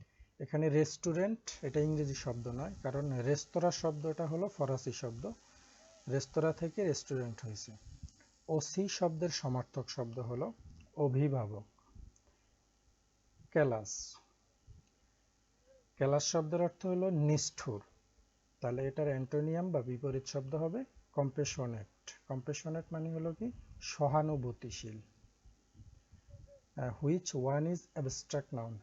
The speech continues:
abstract noun মানে কি? যে নাউনের দোষ গুণ আছে। তাহলে এখানে ম্যানহুড, ম্যানহুড মানে হলো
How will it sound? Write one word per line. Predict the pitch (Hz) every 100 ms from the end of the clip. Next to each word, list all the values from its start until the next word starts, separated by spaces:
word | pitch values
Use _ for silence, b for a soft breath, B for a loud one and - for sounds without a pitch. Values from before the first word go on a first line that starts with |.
| -
abstract | 123 - - 151 -
noun | 160 165
মানে | 160 160
কি? | 160 208
যে | 147 143
নাউনের | 139 131 135 160 202 _ _
দোষ | 139 151 143
গুণ | 131 117
আছে। | 104 -
তাহলে | - 127 135
এখানে | 135 143 156
ম্যানহুড, | 156 131 139 147 123 113 101 _ - - _ - _
ম্যানহুড | 123 123 123 147 147
মানে | 151 156
হলো | 165 196